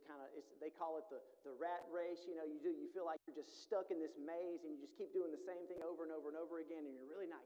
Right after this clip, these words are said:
getting anywhere. And I don't know if you can identify with that, but it just,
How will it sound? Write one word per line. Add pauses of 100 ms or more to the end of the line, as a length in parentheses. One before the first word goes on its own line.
(140)
getting
anywhere. (320)
And
I
don't
know
if
you
can
identify
with
that,
but
it
just,